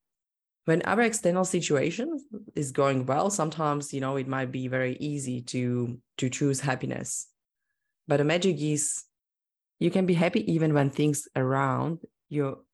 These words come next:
go wrong and they are nothing like you would like them to be. Never search your happiness in others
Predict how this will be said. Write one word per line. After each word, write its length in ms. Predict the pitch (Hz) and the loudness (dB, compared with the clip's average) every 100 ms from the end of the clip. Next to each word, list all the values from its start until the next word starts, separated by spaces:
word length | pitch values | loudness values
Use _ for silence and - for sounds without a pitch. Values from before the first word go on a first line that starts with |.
| _ _ - | _ _ -8
go 200 | 139 147 | 0 0
wrong 460 | 127 135 127 117 113 - _ _ _ _ _ _ _ _ _ _ - | 2 0 0 -4 -10 -18 _ _ _ _ _ _ _ _ _ _ -8
and 400 | 151 143 143 139 - | -4 -4 -4 -6 -8
they 180 | 147 156 | 0 2
are 100 | 156 | 2
nothing 380 | 156 151 170 165 | 0 -2 -4 -2
like 240 | 151 147 | -2 -2
you 160 | 143 143 | -6 -4
would 140 | 147 | -4
like 180 | 135 160 | -2 -2
them 160 | 156 127 | -4 -4
to 140 | 117 | -6
be. 280 | 107 90 - _ _ _ _ _ _ _ _ _ _ - | -8 -12 -16 _ _ _ _ _ _ _ _ _ _ -4
Never 240 | 170 196 | 0 2
search 360 | 220 208 175 170 | 2 4 4 4
your 120 | 156 | 2
happiness 540 | 147 139 170 135 123 - | 2 2 0 0 -2 -6
in 160 | 143 | -4
others 480 | 135 123 120 117 - | -2 0 -2 -2 -6